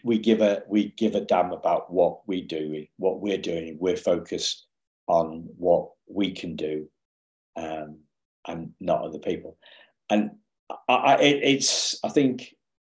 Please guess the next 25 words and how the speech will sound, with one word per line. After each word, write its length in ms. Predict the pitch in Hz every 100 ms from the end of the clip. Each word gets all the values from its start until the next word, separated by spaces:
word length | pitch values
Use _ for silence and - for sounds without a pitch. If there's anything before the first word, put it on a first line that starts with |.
| _
I'm 220 | 110 117 110
on 100 | 101
that 220 | 98 -
curve, 360 | - 95 90 80 - _ _ _ _ _ _ _ _ _ _ _ _ _ _ _ 92
like 280 | 90 76 - _ _ _ -
you 300 | 92 92 87
as, 300 | 85 - - 92
uh, 40 |
uh, 600 | 87 - 92 85 87 92 92
uh, 180 | 90 95
as 180 | 92 90
well. 460 | 107 85 78 - -
Um, 480 | 90 87 85 85 85 _ _ _ _ _ _ _ _ _ -
and, 420 | 95 92 87 - 95
uh, 680 | 92 90 90 87 90 85 - _ _ _ _ _ _ _ 95
I 100 | 95
had 100 | 95
a 40 |
breakthrough 500 | - 101 95 - 95
talking 440 | 92 104 95 98 85
to 180 | - 87
another 440 | 85 87 87 82 - -
podcaster 500 | 104 - 95 - - _ _ _ _ -
about 280 | - 85 -
this. 180 | -